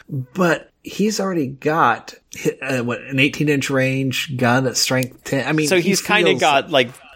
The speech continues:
Speaker 2: that, that at-, one Exarch power kinda worked in, but
Speaker 1: Yeah, and then he's also got his strength and toughness high, so, I mean, his thing was, "I'm just gonna use my fire axe and cleave people."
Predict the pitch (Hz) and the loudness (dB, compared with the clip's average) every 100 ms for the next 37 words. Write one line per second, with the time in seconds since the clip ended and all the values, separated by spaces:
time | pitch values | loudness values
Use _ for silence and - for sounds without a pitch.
0 | - 135 123 - 131 123 117 127 147 131 | -6 2 2 4 2 4 2 2 2 2
1 | 123 120 110 - 113 110 113 104 117 110 | 2 2 0 2 0 2 2 2 2 0
2 | - 113 101 101 104 104 - - - - | 0 0 0 -4 0 0 -2 -8 -14 -2
3 | 220 208 151 - 180 185 175 185 151 170 | 2 2 0 -2 0 2 2 0 2 2
4 | 170 175 160 - 170 151 - 143 139 127 | 4 2 2 2 2 2 0 2 2 0
5 | - - _ - 156 139 - 156 - 143 | -8 -20 _ -2 0 0 0 0 0 0
6 | 160 165 151 131 - - - - 165 143 | 0 0 0 -2 -2 -4 -2 2 4 4
7 | 139 135 143 127 143 151 131 233 214 - | 4 4 2 4 2 0 0 0 0 0
8 | 240 220 147 131 - - - - _ - | 0 0 0 -2 -6 -16 -20 -20 _ -2
9 | 107 135 139 135 160 151 151 151 160 135 | 0 0 -4 -4 -4 0 0 0 -2 0
10 | 208 208 147 160 - 135 131 131 165 233 | 2 2 2 0 -4 -8 -8 -4 0 2
11 | 214 - 117 - 87 | 0 0 0 -2 -12